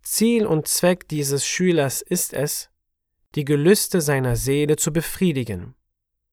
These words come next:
Auf hinterhältige Weise hinter dem Schleier eines hingebungsvollen Patrioten seinen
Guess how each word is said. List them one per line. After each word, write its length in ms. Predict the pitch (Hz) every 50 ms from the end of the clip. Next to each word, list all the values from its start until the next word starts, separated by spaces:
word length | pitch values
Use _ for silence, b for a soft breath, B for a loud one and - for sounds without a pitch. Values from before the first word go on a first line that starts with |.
| _ _ _ _ _ _ _ _ _ _ _ _
Auf 300 | - 139 151 143 - -
hinterhältige 1000 | - - 202 240 247 - 185 156 127 143 147 147 147 - - 135 131 131 117 117
Weise 500 | 135 139 147 151 151 131 - 120 110 110
hinter 300 | - - 151 143 - 143
dem 180 | 131 123 123
Schleier 720 | - - - - - 143 147 156 170 175 170 156 143 - -
eines 340 | - 131 131 131 127 - -
hingebungsvollen 1040 | - - 214 214 202 170 156 147 143 135 135 139 - - - - 147 139 143 139 -
Patrioten 840 | - 143 131 - - - 139 139 143 156 165 170 - - 165 151 143
seinen 340 | 127 131 123 127 127 127